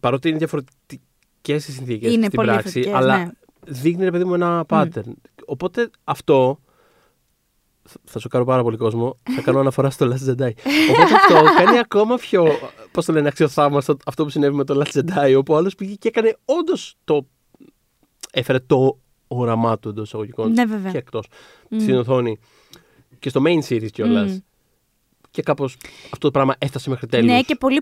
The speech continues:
Speaker 2: πάρα
Speaker 1: αντιθεσμό με
Speaker 2: πολύ
Speaker 1: τους υπόλοιπους.
Speaker 2: ομαλά. Θα τα πούμε βέβαια όταν θα φτάσουμε στο αντίστοιχο podcast για το Last
Speaker 1: Εντάξει, μην έχουμε
Speaker 2: Jedi.
Speaker 1: τίποτα μέχρι τότε.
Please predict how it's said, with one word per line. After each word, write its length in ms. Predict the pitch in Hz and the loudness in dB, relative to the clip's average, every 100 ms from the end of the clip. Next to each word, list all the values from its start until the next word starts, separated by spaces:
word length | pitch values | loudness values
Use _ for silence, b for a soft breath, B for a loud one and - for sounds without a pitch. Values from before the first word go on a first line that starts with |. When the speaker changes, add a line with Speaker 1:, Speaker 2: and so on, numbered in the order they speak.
| - | 2
Speaker 2:
πάρα 160 | 311 | 4
Speaker 1:
αντιθεσμό 240 | 359 339 311 | 4 4 4
με 60 | |
Speaker 2:
πολύ 80 | 349 392 | 6 6
Speaker 1:
τους 80 | 392 | 6
υπόλοιπους. 300 | 381 381 294 | 4 4 2
Speaker 2:
ομαλά. 480 | 285 240 233 226 | 4 4 6 6
Θα 100 | 269 | 4
τα 120 | 285 262 | 0 -4
πούμε 140 | 311 | -4
βέβαια 120 | 311 294 | -4 -4
όταν 160 | 311 | -6
θα 80 | 302 | -6
φτάσουμε 460 | 269 277 277 247 220 | -2 0 0 0 -2
στο 160 | - | 0
αντίστοιχο 360 | 220 208 220 - | 0 0 -4 -4
podcast 440 | 214 202 196 208 - | -4 -4 -6 -8 -4
για 140 | 196 | -4
το 140 | 190 190 | 0 0
Last 20 | |
Speaker 1:
Εντάξει, 320 | 190 190 156 202 | 2 0 0 2
μην 100 | 131 | 4
έχουμε 260 | 185 180 | 4 4
Speaker 2:
Jedi. 20 | 185 | 2
Speaker 1:
τίποτα 200 | 214 262 | 0 -2
μέχρι 180 | 151 | -6
τότε. 240 | - - | -8 -8